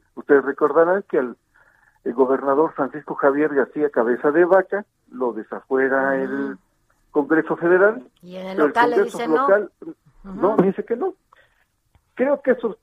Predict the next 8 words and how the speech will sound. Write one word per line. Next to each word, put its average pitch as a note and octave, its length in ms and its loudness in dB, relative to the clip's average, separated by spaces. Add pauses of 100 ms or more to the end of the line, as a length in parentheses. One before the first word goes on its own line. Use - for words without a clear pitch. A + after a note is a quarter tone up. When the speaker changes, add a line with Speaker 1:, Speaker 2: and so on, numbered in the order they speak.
Speaker 1:
sí G#3+ 100 -10
tendrá E3+ 400 -2
que F#3 120 -4
terminar C3 500 -6
en D3 140 -6
la A2+ 160 -4
Suprema C3+ 440 -4
Corte. E3 520 -2